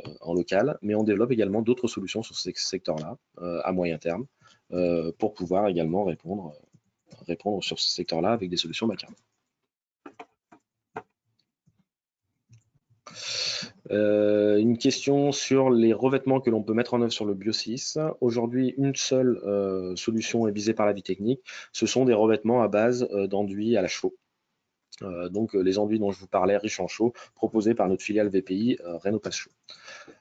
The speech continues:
Euh, ce que je n'ai pas dit également, ce qui est impor-, important de préciser, c'est que ces enduits-là doivent être tramés de façon généralisée, euh, avec marouflage dans la première passe d'enduit,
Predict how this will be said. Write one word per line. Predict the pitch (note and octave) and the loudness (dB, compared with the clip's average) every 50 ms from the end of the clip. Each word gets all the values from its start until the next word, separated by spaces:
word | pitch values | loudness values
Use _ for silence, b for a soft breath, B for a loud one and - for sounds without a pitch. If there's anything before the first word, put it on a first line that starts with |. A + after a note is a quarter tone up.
| B B - | B B -2
Euh, | F2+ F#2 F#2 F2+ E2+ E2 E2+ D#2+ D2+ D2 C#2+ C2 B1+ C2 C2 B1 A#1+ B1 | 2 4 4 4 4 4 4 2 2 0 -2 -4 -4 -6 -6 -6 -6 -6
ce | - - | -8 -2
que | - A2 | 0 0
je | G2+ G#2 | 2 2
n'ai | G#2 G2+ | 2 2
pas | G#2 G2 | 2 2
dit | G#2+ A2+ | 4 4
également, | A2 G2+ G2 F#2+ F#2+ G#2 A2 B2+ C3+ | 4 4 4 2 2 2 2 2 0
ce | - | 0
qui | - G#2 | -2 -2
est | - | -2
impor-, | G2+ F#2+ - A2+ G#2+ _ - | -2 -4 -2 -6 -6 _ -8
important | - G2 - G#2 | -14 -12 -6 -6
de | G2+ F#2 | -6 -6
préciser, | - - F#2 - - - G2+ G#2+ A#2 B2+ C3+ | -6 -10 -10 -8 -8 -8 -2 0 2 2 2
c'est | C3+ - G#2 | 0 -2 -8
que | - - G#2 | -8 -6 -6
ces | - - A#2+ A2+ A#2 | -2 0 0 0 0
enduits-là | A2 G#2+ G#2 G#2 G#2 G2+ G2+ G#2+ A#2+ C3 C3+ C3 | 0 0 0 -2 0 2 2 2 2 2 2 0
doivent | - A2+ A2+ A#2 A#2 A#2 - - | 0 0 0 0 0 0 -2 -2
être | A2+ G#2+ - - - F#2+ F2+ E2+ | -2 -2 -2 -6 -8 -8 -8 -6
tramés | - - - G#2+ G#2+ A2+ C3+ | -4 -2 0 2 2 2 2
de | B2+ G#2+ | 2 0
façon | - G#2 - - A2 G2+ | -2 -2 -4 -4 -4 -4
généralisée, | F#2 G#2 A2+ A#2+ A2 G#2 G2+ F#2+ F2 F#2 A2+ - _ _ _ b b b b b b b b b G#2 | -2 0 0 0 2 0 -2 -2 -4 -6 -8 -10 _ _ _ b b b b b b b b b -2
euh, | G2 G2 F#2 F#2 F#2 F#2 F2+ F2+ F2 F2 E2+ E2+ E2 D#2+ D#2 D#2+ D#2+ D#2 D#2 - | 0 2 2 2 2 2 2 2 2 2 0 0 0 -2 -2 -4 -6 -6 -8 -4
avec | - E2 G2 F#2+ G#2+ B2 - - | -2 -2 2 2 2 0 0 0
marouflage | G#2+ A#2 A#2+ A#2 A2 - - G#2+ G2+ A2 A#2+ B2 A#2+ - | 0 2 2 0 -2 -2 0 2 2 2 0 -4 -6 -6
dans | G2 G2+ | -2 0
la | G2+ G2 | 0 0
première | - - G2+ G#2 G2 F#2 | 0 -2 -4 -4 -4 -4
passe | - G2+ G2+ F#2 | -4 -6 -6 -6
d'enduit, | F2 E2+ F2 E2 F2 F#2+ G#2+ C3 | -6 -12 -14 -12 -14 -12 -12 -12